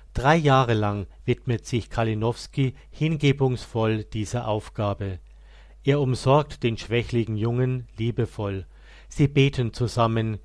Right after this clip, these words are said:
gehen gemeinsam zu den Sakramenten, lesen geistliche Bücher.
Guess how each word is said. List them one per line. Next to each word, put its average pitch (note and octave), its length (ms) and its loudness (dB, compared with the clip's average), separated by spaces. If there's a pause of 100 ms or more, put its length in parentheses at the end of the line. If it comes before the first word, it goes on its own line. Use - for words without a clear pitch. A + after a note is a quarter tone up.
(240)
gehen G#2 240 -2
gemeinsam A2+ 640 0
zu C3+ 100 0
den C3 160 2
Sakramenten, G#2+ 1040 -4 (400)
lesen A#2 640 0
geistliche G#2+ 680 -2
Bücher. F#2+ 560 -6